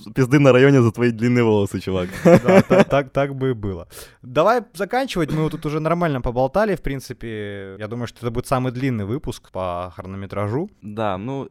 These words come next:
Speaker 1: собственно, неудивительно, потому что Лермонтова мы очень любим. И хочется закончить, э, цитаты, как мы обычно это делаем, о современников, о Лермонтове, а, собственно, о смерти его. «Все приятели Лермонтова ожидали с-,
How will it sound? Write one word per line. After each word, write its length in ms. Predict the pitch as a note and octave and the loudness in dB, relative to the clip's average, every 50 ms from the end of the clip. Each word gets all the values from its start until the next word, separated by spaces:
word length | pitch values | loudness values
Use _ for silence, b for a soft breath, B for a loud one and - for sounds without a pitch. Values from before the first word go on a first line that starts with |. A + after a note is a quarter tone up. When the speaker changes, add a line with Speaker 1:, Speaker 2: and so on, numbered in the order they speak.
| - - | -14 -16
Speaker 1:
собственно, 340 | A2+ G#2 - - G#2+ G2+ | -16 -14 -12 -12 -10 -8
неудивительно, 460 | G#2 G#2 G#2 G2+ A2 C3 - - A#2+ F2 | -6 -6 -6 -6 -6 -6 -6 -8 -10 -8
потому 180 | - - F#2 | -8 -10 -12
что 120 | - - F#2+ | -10 -10 -10
Лермонтова 360 | G2 G2+ G2+ F#2 - F#2+ F2+ | -10 -8 -10 -10 -10 -10 -10
мы 60 | F2 | -10
очень 240 | F2 F2+ - - F#2 | -10 -10 -10 -10 -8
любим. 360 | F#2 A#2 B2+ A2 F#2+ F2 E2+ b b b b b b b b b | -8 -8 -8 -8 -8 -10 -10 b b b b b b b b b
И 60 | F2+ | -6
хочется 300 | G#2+ A#2+ A2+ - - G#2 | -6 -6 -6 -6 -8 -12
закончить, 460 | F#2+ G#2 - A2+ G#2+ - G#2 F#2 - F#2 | -10 -8 -6 -6 -8 -8 -10 -10 -6 -6
э, 100 | F2 E2+ | -6 -6
цитаты, 420 | - - F2+ - G#2 G2+ - G2 | -6 -10 -6 -4 -4 -4 -4 -6
как 160 | - F2 - | -12 -12 -10
мы 100 | G2 F#2 | -8 -8
обычно 280 | F2+ F2+ G2 F#2 - F#2 | -6 -6 -8 -8 -8 -10
это 100 | D#2 F2 | -10 -8
делаем, 360 | F#2 G2+ B2 C3+ A2+ F#2+ E2+ | -6 -6 -6 -4 -6 -6 -6
о 60 | D#2 E2+ | -8 -10
современников, 640 | - E2+ F2 F2 F#2 G2+ A2+ A#2+ A2+ - G2+ E2+ - - _ _ | -10 -8 -6 -6 -4 -4 -4 -6 -6 -8 -10 -12 -12 -14 _ _
о 340 | - - F2 E2+ E2+ E2 D#2+ E2 | -8 -6 -6 -4 -4 -6 -8 -8
Лермонтове, 600 | E2+ F#2 G#2+ A#2+ A2 F#2 F2 - - E2 E2 D#2+ | -6 -6 -4 -4 -4 -6 -8 -8 -10 -8 -8 -8
а, 40 | E2 | -8
собственно, 500 | - - - - - F#2 E2+ E2 D#2+ - _ | -10 -12 -12 -8 -8 -6 -6 -6 -8 -10 _
о 160 | - F2 F2 E2+ | -8 -6 -6 -6
смерти 360 | - - G#2+ F#2+ F2 - - - | -6 -4 -4 -4 -4 -4 -6 -8
его. 260 | E2 D#2+ D#2 - - _ _ _ | -6 -6 -6 -8 -12 _ _ _
«Все 180 | _ - - C3 | _ -10 -10 -8
приятели 380 | - B2 C3 B2+ - A#2 G#2+ G2+ | -6 -4 -6 -4 -4 -4 -4 -2
Лермонтова 520 | G2 A2+ B2 C3+ C3+ A2+ G2 G#2 F#2+ F#2+ | -2 -2 -4 -2 -4 -6 -6 -6 -6 -8
ожидали 340 | F#2 F#2+ F#2+ G#2 G#2+ G#2 F#2+ | -8 -8 -8 -8 -6 -8 -8
с-, 240 | - - - - | -12 -12 -20 -20